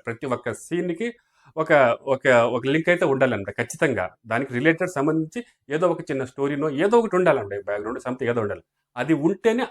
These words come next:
ఆడియన్స్ కూడా కన్విన్స్ అవుతున్నారన్నమాట. ఏదో హీరో ఎలివేషన్ కోసమో, ఇంక బిల్డప్ కోసమని బిల్డప్ షాట్లు పెడితే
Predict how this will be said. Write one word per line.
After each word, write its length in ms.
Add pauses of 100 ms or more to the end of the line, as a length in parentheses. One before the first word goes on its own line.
ఆడియన్స్ 340
కూడా 160
కన్విన్స్ 420
అవుతున్నారన్నమాట. 600 (600)
ఏదో 220
హీరో 260
ఎలివేషన్ 400
కోసమో, 340
ఇంక 160
బిల్డప్ 360
కోసమని 340
బిల్డప్ 380
షాట్లు 380
పెడితే 560